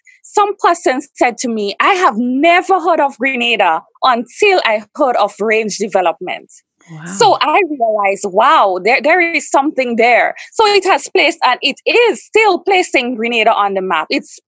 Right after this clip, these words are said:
Speaker 1: promoting tourism for persons who never heard of Grenada or who heard of Grenada,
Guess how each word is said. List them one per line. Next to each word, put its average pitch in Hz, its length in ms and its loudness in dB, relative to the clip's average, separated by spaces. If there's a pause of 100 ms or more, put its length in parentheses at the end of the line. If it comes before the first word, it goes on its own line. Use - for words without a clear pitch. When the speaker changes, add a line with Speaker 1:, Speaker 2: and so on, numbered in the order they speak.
(140)
Speaker 1:
promoting 311 720 0
tourism 302 540 2
for 220 260 -4
persons 349 500 0
who 285 120 -4
never 240 480 -2
heard 247 200 0
of 226 140 0
Grenada 190 480 -2
or 302 440 0
who 415 260 0
heard 508 240 2
of - 160 -2
Grenada, 208 580 0